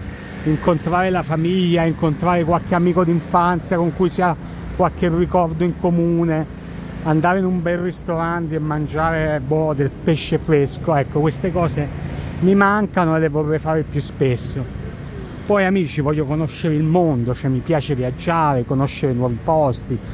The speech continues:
Se andate su Facebook vedete che sono stato da poco, a fine luglio, ad Anguilla. Anguilla è una bellissima isola dei Caraibi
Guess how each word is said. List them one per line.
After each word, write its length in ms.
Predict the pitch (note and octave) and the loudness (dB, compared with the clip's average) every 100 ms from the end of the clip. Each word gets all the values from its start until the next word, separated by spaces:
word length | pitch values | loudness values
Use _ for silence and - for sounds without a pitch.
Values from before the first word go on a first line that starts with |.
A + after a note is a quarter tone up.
| - - - - - | -10 -10 -12 -12 -2
Se 140 | - | 2
andate 300 | D#3+ D#3+ D3+ | 4 2 0
su 140 | C3 | -2
Facebook 720 | C#3+ - E3 E3 C#3 B2+ C3 C3+ | -4 0 2 2 0 -2 -4 -2
vedete 500 | C3+ D3 C#3 C#3 A#2 - - - - | 2 2 2 0 -2 -6 -12 -12 -10
che 80 | C3+ | -4
sono 220 | D3 D3 | 2 2
stato 420 | B2+ - D#3 D3+ | 2 2 2 2
da 140 | C#3 C3+ | 0 2
poco, 520 | D#3+ D#3 C#3+ C#3+ A#2 - - A#2+ | 2 2 2 -2 -2 -4 -10 -10
a 60 | |
fine 340 | A2+ - D#3+ D3+ | -10 -2 0 2
luglio, 280 | D#3 D3+ D3 | 2 2 2
ad 60 | |
Anguilla. 680 | C#3 C#3 C#3 F#3+ D3+ C3 A2+ - - - - - - - - - - | 2 2 2 2 2 0 0 -6 -12 -14 -14 -12 -12 -12 -12 -10 -2
Anguilla 840 | D3+ D#3 D#3 F#3 F3+ E3 E3 D#3 | 2 4 4 4 2 2 2 0
è 100 | - | -2
una 220 | C#3+ D3 C3+ | 0 0 0
bellissima 640 | C3 C#3 D3+ - D3+ C#3 | 0 0 0 0 0 2
isola 300 | D3 C#3 D3 | 2 2 2
dei 120 | C3 | 2
Caraibi 560 | B2+ C#3+ D#3 D3 B2+ B2+ | 2 2 2 2 0 -2